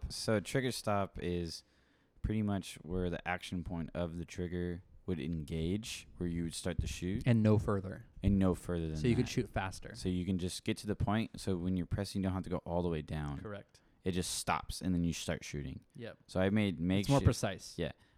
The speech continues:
Speaker 1: I made makeshift trigger stops for me and him.
Speaker 2: And they worked really well.
Speaker 1: They were so good.
Speaker 2: Yeah.
Speaker 1: I miss those.
Speaker 2: Yeah.
Speaker 1: But the th-, the cool thing about the ones that I made was that you could still keep that controller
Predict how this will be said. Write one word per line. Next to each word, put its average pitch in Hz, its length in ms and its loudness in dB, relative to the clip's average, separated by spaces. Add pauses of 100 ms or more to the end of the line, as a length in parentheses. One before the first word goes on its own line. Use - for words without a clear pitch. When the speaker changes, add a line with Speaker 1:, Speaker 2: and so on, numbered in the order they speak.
Speaker 1:
I 95 80 -2
made 104 320 2
makeshift 87 800 -2
trigger 87 260 -4
stops - 500 -6 (140)
for - 160 -8
me 85 260 0
and 78 80 -2
him. 76 300 -6
Speaker 2:
And 131 100 -10
they 135 60 -4
worked 165 240 -2
really 107 340 0
well. 101 380 -2
Speaker 1:
They 110 100 8
were 117 140 8
so - 480 6
good. 85 360 2
Speaker 2:
Yeah. 107 180 -8 (800)
Speaker 1:
I 92 100 2
miss 87 260 2
those. 73 420 -10 (300)
Speaker 2:
Yeah. 113 120 -12
Speaker 1:
But 147 100 6
the 120 80 0
th-, - 220 -6
the 110 100 4
cool 147 160 2
thing 131 180 0
about 101 320 2
the 90 200 -4
ones 95 260 2
that 87 80 0
I 85 140 0
made 98 420 2 (460)
was 95 160 2
that 95 100 2
you 92 120 0
could 82 100 -6
still 110 260 -2
keep - 320 -8
that 90 140 -4
controller 95 800 -2